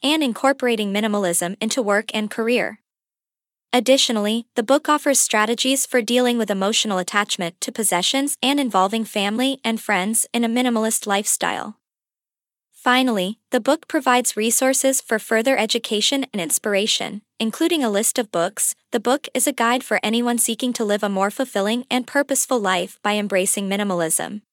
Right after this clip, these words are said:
Chapter one, What is minimalism, and how does it differ from other lifestyle choices? Minimalism is a lifestyle that emphasizes living with less and focusing on what truly matters in life. It is about simplifying one's life by reducing possessions,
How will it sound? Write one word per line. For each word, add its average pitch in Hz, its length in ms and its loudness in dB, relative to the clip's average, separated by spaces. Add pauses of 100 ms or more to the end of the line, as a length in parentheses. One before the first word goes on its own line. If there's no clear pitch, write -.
(800)
Chapter 302 420 2
one, 202 380 -2 (100)
What 285 180 2
is 349 140 2
minimalism, 220 800 0 (100)
and 233 160 0
how 269 140 2
does 330 180 0
it 349 100 -2
differ 233 300 0
from 226 220 -4
other 233 240 0
lifestyle 185 520 0
choices? - 720 -2 (960)
Minimalism 294 720 2
is 262 120 -2
a 240 60 0
lifestyle 196 760 0
that 196 160 -2
emphasizes 320 760 -2
living 214 360 -2
with 294 160 -4
less 202 420 0
and 240 160 -2
focusing 285 480 0
on 240 140 0
what 254 100 -2
truly 294 340 0
matters 202 400 0
in 190 140 -4
life. - 440 -6 (920)
It 269 120 4
is 294 100 4
about 277 300 2
simplifying 262 600 0
one's 226 240 2
life 185 400 0
by 226 120 2
reducing 220 500 0
possessions, 226 800 0